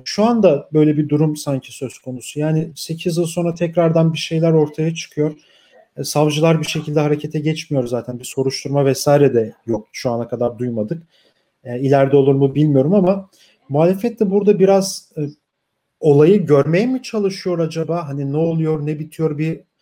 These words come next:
çıksınlar, açıklamaları yapsınlar, ondan sonra mı bize taktiğimizi belirleyelim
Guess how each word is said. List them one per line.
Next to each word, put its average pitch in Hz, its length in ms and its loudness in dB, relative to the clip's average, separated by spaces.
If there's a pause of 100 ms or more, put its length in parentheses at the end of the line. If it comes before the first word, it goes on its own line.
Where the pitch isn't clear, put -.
(1000)
çıksınlar, 160 600 -2
açıklamaları 151 640 -2
yapsınlar, 156 440 -2
ondan 151 300 -2
sonra 165 300 -2
mı 139 200 -2 (120)
bize 131 380 -4 (100)
taktiğimizi 127 640 -6
belirleyelim 127 560 0